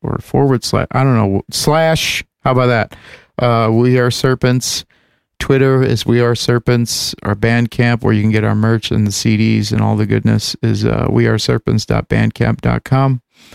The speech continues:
And also, you can find us at we are serpents dot com. All right, that's enough of the shameless plugging. Um, a lot of work, a lot of work happening, uh, in this camp, which brings me to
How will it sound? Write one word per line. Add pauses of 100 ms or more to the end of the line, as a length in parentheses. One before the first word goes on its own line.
(560)
And
also,
you
can
find
us
at
we
are
serpents
dot
com.
All
right,
that's
enough
of
the
shameless
plugging. (720)
Um, (1800)
a
lot
of
work,
a
lot
of
work
happening, (380)
uh,
in
this
camp, (960)
which
brings
me
to